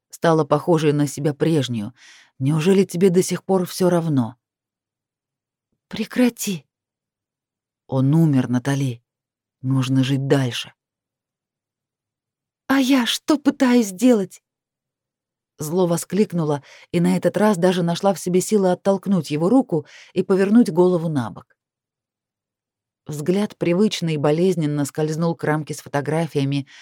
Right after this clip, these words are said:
с которых мне улыбался Джошуа. Крис так и стоял, склонившись надо мной, но ничего не делал. Я лишь слышала его учащённое дыхание и ощущала на себе тяжёлый взгляд.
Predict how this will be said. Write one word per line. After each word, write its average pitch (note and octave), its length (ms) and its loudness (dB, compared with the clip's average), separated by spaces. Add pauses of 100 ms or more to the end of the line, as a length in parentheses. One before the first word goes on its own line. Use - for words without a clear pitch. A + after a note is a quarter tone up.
(180)
с - 80 -18
которых B3 400 0
мне G#3+ 220 6
улыбался F3+ 640 2
Джошуа. B2+ 600 -10 (1300)
Крис B3 300 -2
так A#3 180 -4
и A#3+ 60 0
стоял, G3+ 480 0
склонившись D#3 600 -2
надо C#3+ 220 -2
мной, F3 340 -2 (320)
но F#3+ 140 2
ничего A3+ 380 0
не G3+ 140 0
делал. A#2 440 -14 (1000)
Я D#3+ 160 0
лишь D#3+ 180 0
слышала F3 420 0
его D#3 260 -2
учащённое D#3 680 -2
дыхание D3+ 600 -2 (280)
и F#3 120 0
ощущала G#3+ 500 -2
на F#3+ 100 -4
себе F#3 280 -2
тяжёлый F3+ 420 -2
взгляд. B2+ 440 -10